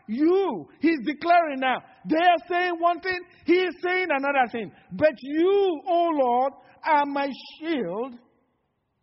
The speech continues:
are a shield for me, my glory, and the one who lifts up my head." They are saying he's going down. Hey,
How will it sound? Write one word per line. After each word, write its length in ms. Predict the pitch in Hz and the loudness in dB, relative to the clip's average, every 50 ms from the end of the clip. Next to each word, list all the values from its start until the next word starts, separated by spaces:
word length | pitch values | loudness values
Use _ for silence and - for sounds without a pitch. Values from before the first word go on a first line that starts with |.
| _ _ _ _ _ _ _ _ - | _ _ _ _ _ _ _ _ -4
are 120 | 226 226 | -2 0
a 140 | 240 240 247 240 - | 0 -2 -2 -4 -8
shield 280 | 277 262 247 262 233 - | -6 -4 -4 -4 -4 -6
for 120 | 262 247 | -6 -4
me, 420 | 262 311 330 269 156 110 101 107 _ _ _ _ _ _ _ _ _ _ _ _ _ _ _ _ _ _ _ - | -4 -4 -4 -6 -8 -12 -16 -20 _ _ _ _ _ _ _ _ _ _ _ _ _ _ _ _ _ _ _ -8
my 300 | 196 220 240 247 254 247 | -6 -2 -2 -2 -2 -2
glory, 1040 | 208 170 156 220 277 302 339 359 349 320 254 233 214 208 220 233 240 247 247 254 262 _ _ _ _ _ _ _ _ _ _ _ _ _ _ - | -4 -6 -6 -2 -2 0 0 -2 -2 -4 -6 -8 -8 -8 -8 -8 -8 -8 -10 -12 -16 _ _ _ _ _ _ _ _ _ _ _ _ _ _ -12
and 180 | - 180 208 180 | -8 -8 -6 -6
the 100 | - 220 | -6 -6
one 560 | 175 196 247 254 247 233 226 220 214 220 214 - _ _ _ _ _ _ _ _ _ _ _ _ | -4 -4 -4 -2 -2 -2 -4 -4 -6 -8 -12 -16 _ _ _ _ _ _ _ _ _ _ _ _
who 220 | - 208 226 233 208 | -10 -8 -6 -6 -6
lifts 480 | 196 208 226 254 269 277 254 - - - | -6 -6 -4 -4 -4 -4 -6 -10 -16 -12
up 360 | 190 185 180 180 185 185 _ - _ _ _ _ _ _ _ _ _ - | -8 -8 -6 -6 -8 -10 _ -20 _ _ _ _ _ _ _ _ _ -18
my 340 | 135 143 151 151 151 147 139 | -14 -12 -12 -10 -10 -12 -12
head." 600 | 127 117 113 127 123 117 104 104 101 82 80 _ _ _ _ _ _ _ _ _ _ _ _ _ _ _ - - | -14 -14 -16 -16 -18 -18 -20 -20 -20 -20 _ _ _ _ _ _ _ _ _ _ _ _ _ _ _ _ -12 -4
They 140 | 180 285 320 | 0 2 4
are 160 | 349 349 339 294 - | 4 2 0 -4 -6
saying 360 | - 339 330 330 330 330 330 320 | -8 -6 -4 -4 -4 -4 -4 -4
he's 300 | 294 285 302 311 294 247 208 | -2 -2 -2 -2 -2 -4 -2
going 360 | 302 302 320 330 320 302 262 | -2 0 0 0 -2 -4 -2
down. 340 | 277 294 311 294 269 233 160 - - - - | -2 0 0 0 -2 -4 -6 -10 -16 -8 -4
Hey, 200 | 269 311 311 | -2 -2 -2